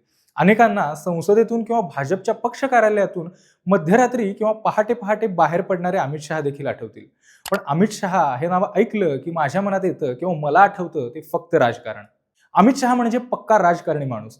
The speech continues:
संघटन कौशल्यात माहीर असलेला माणूस. दोन हजार चौदा साली उत्तर प्रदेशात भाजप आघाडीला ऐंशी पैकी बहात्तर जागा मिळवून देणारा माणूस.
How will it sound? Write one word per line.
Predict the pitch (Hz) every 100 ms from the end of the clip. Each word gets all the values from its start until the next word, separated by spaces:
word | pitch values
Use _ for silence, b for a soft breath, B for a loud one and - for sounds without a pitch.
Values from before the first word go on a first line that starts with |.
| _ _ _ _
संघटन | 196 180 196 208
कौशल्यात | 202 180 214 208 151 139 151
माहीर | 147 147 180
असलेला | 156 139 131
माणूस. | 120 104 107 _ _ _ _ _ 147
दोन | 196 269
हजार | 269 277
चौदा | 277 208 190 254
साली | 240 190 127
उत्तर | 143 151 196
प्रदेशात | 220 196 185 190 139
भाजप | 143 139 147 220 175
आघाडीला | 165 175 151 131
ऐंशी | 165 180 208
पैकी | 233 -
बहात्तर | 175 151 220 220 247
जागा | 226 202 208
मिळवून | 190 185 185
देणारा | 175 165 170
माणूस. | 120 110